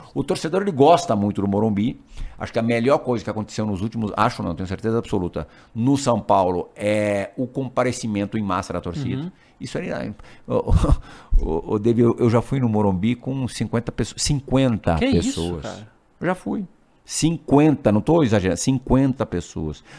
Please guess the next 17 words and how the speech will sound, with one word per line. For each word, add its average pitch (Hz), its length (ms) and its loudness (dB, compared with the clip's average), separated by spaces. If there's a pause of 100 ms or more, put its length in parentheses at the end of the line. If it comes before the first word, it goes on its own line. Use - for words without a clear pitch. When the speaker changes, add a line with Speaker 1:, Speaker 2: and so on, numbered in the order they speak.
(140)
Speaker 1:
Dois 143 280 6
mil, 151 220 6
três 123 300 4
mil 156 260 6
era 170 140 6
batida 170 540 2
de 185 80 2
Paulistão 170 580 4
ali, 160 120 4
meia 165 160 4
de - 60 -8
semana, 156 380 4
São 143 160 0
Paulo 147 300 4
e 143 260 4 (180)
Mogi 131 240 4
Mirim. 127 380 4